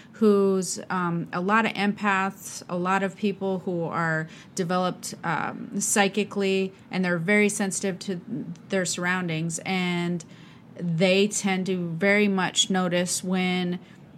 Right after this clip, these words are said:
we're in some type of Mer-, Mercury retrograde. Now, frankly,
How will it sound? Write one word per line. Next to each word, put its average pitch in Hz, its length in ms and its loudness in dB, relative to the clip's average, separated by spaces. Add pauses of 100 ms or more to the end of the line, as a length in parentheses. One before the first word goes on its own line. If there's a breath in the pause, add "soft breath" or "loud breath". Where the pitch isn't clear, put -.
(180)
we're 208 260 6
in 202 320 4
some 190 200 -2
type 180 200 -2
of 170 80 -6
Mer-, 170 180 0 (200)
Mercury 185 480 -2
retrograde. 175 680 0
Now, 180 360 4 (1400 loud breath)
frankly, 277 680 4